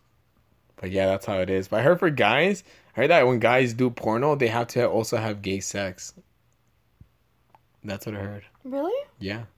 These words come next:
Speaker 2: I don't think they have to, but I think, like, the price goes higher.
Speaker 1: Really?
Speaker 2: I
Speaker 1: Do you
Speaker 2: think. I mean, I would imagine.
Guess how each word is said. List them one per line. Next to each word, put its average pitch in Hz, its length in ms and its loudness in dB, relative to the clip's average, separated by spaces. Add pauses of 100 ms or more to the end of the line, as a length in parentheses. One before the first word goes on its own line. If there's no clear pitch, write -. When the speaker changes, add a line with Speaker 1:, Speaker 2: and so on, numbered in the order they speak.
(800)
Speaker 2:
I 302 40 -8
don't 415 120 -2
think 440 180 4
they 349 80 4
have 269 260 2
to, 254 140 -2
but 226 240 2
I 233 80 -2
think, 285 320 -6
like, 240 140 0
the 233 100 0
price 226 360 -6
goes - 260 -8
higher. - 480 -10 (140)
Speaker 1:
Really? 160 460 0
Speaker 2:
I 240 60 -6
Speaker 1:
Do 117 120 -10
you 110 60 -8
Speaker 2:
think. 226 260 -2
I - 60 -4
mean, 269 160 -6
I 294 100 0
would 349 280 0
imagine. 247 880 -8